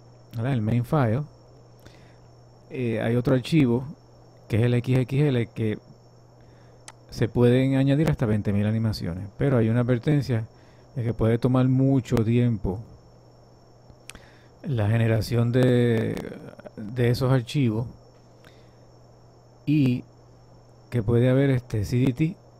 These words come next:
o el crash, crash to desktop, eh, más frecuentemente. Ustedes de-, deciden, ¿verdad? Lo que, lo que quieran hacer. Si son personas que tienen muchas animaciones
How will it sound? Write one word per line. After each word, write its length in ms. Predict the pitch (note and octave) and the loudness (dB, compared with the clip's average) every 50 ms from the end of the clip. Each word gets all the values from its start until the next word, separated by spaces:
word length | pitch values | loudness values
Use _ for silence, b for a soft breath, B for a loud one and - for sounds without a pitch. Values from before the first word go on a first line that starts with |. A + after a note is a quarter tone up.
| - - | -10 -6
o 100 | A2+ A2 | -6 -4
el 100 | G#2 - | -4 -4
crash, 320 | - A#2+ B2+ C3 - - - - | -2 -2 -2 -2 -4 -8 -12 -6
crash 300 | - C3 B2+ B2+ - - | -2 -2 -2 -2 -4 -4
to 160 | - C#3+ C3 | -2 0 2
desktop, 480 | D3 D#3+ D3+ - - - C3 A#2+ A#2+ - - - B B B B B B B B B B B - - | 2 2 2 -2 -6 -4 -4 -4 -4 -6 -14 -20 B B B B B B B B B B B -12 -6
eh, 360 | D3 B2 A#2+ A#2 A2+ A2 G#2 | -2 0 0 2 0 0 -2
más 240 | A2 A2 A#2+ B2 B2 | -2 -2 -2 -2 0
frecuentemente. 840 | - D3 C#3+ G#2 A#2+ A#2+ A#2 A#2 - A#2 G2+ G2 G2 - - - - - - - - - - - - - - - - - - | 0 0 0 2 2 0 0 0 -2 -2 -4 -4 -6 -8 -14 -18 -20 -20 -20 -20 -20 -20 -20 -20 -20 -20 -20 -20 -20 -20 -20
Ustedes 340 | - - C3 A#2+ B2+ C3 B2+ | -8 -4 0 0 0 0 0
de-, 260 | C3 B2+ B2 B2 B2+ | 0 0 0 0 -2
deciden, 500 | B2 - - A#2 - - G#3 G3+ D3+ B2 | -4 -4 -6 -6 -4 -2 -2 -2 -2 -2
¿verdad? 260 | A2+ G#2+ A#2 C3+ E3 | -2 -2 -2 -2 -2
Lo 160 | D3+ A#2+ G2+ | -4 -4 -4
que, 340 | G2 G2 F2 E2+ E2 E2+ - - | -4 -6 -4 -4 -6 -8 -10 -12
lo 160 | - D2+ G#2 | -10 -10 -8
que 100 | G2+ G#2 | -8 -8
quieran 280 | G2+ A2+ A2 A2 A#2+ A#2+ | -6 -6 -6 -4 -4 -4
hacer. 240 | A#2 - - D2 G2+ | -6 -8 -10 -14 -16
Si 100 | - - - - - - | -16 -20 -20 -20 -20 -14
son 180 | - - A#2 | -10 -10 -6
personas 360 | A2 B2+ B2 A2+ C#3 C3+ C3+ C3 | -4 -4 -2 0 0 0 0 0
que 80 | C3+ | -2
tienen 220 | A#2+ B2+ B2+ B2+ B2 | -2 0 0 0 0
muchas 400 | B2 B2 C3 B2 A2+ D3 C3+ C3+ | -2 -2 -2 -2 0 0 0 0
animaciones 600 | C3+ C3+ C3+ C#3+ C3+ - F3+ F3 D#3 B2 A2+ A#2 | -2 -2 -4 -4 -4 -4 -4 -2 -2 -4 -6 -8